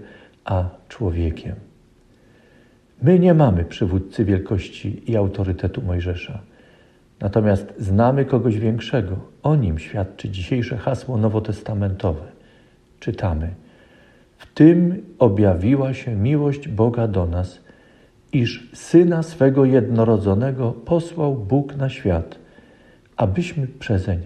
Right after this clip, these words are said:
żyli”. Jednorodzony Syn Boga jest pa-, arcypasterzem,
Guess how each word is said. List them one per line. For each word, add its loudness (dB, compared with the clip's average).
żyli”. -4
Jednorodzony 6
Syn 0
Boga 4
jest 0
pa-, -2
arcypasterzem, -2